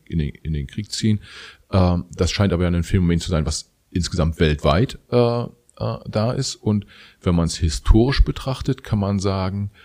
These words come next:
äh, über die Jahrhunderte hinweg ist es eigentlich schon immer so gewesen, dass Menschen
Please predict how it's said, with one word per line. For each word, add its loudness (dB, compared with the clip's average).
äh, 4
über 6
die 2
Jahrhunderte 2
hinweg 0
ist 2
es -4
eigentlich -2
schon -2
immer 4
so 2
gewesen, 0
dass 0
Menschen 0